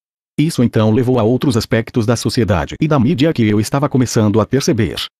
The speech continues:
A alegoria de tomar a pílula vermelha é a de despertar. A feminização estava em toda parte,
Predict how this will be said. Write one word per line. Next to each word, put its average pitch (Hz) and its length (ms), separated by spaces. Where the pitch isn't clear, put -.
A 101 100
alegoria 131 480
de 120 100
tomar 123 240
a 117 60
pílula 120 380
vermelha 110 420
é 160 80
a 151 60
de 104 120
despertar. 110 540
A 120 100
feminização 127 720
estava 104 340
em 110 60
toda 147 260
parte, - 380